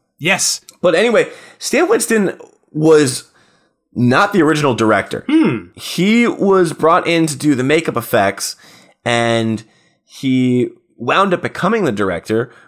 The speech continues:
Speaker 2: when, uh, Mick Garris,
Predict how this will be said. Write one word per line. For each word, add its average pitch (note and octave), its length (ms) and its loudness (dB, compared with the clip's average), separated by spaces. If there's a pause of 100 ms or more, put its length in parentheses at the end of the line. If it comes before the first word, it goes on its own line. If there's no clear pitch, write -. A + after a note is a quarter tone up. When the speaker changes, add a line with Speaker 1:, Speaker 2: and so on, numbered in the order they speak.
(100)
Speaker 2:
when, A2+ 680 -2 (540)
uh, G#2 400 2
Mick A2 560 -4
Garris, C3 720 -2